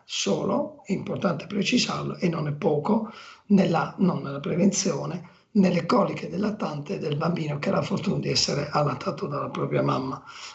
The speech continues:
Quindi a secondo di alcuni ceppi, per esempio la dermatite atopica, eh, per ridurre la dermatite atopica, io già dieci anni fa ho presentato, presentammo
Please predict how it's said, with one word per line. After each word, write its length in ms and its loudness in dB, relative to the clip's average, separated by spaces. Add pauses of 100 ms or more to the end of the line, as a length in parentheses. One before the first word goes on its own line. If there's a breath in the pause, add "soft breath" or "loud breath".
Quindi 420 6
a 100 2
secondo 480 2
di 120 -4
alcuni 320 -4
ceppi, 320 -6
per 120 2
esempio 320 2
la 140 -2
dermatite 560 2
atopica, 600 2 (480 loud breath)
eh, 380 2
per 140 -4
ridurre 300 2
la 100 -2
dermatite 500 0
atopica, 680 0 (320 loud breath)
io 340 -4
già 340 -2
dieci 300 -2
anni 180 -2
fa 360 0
ho 120 -4
presentato, 760 -2
presentammo 840 -2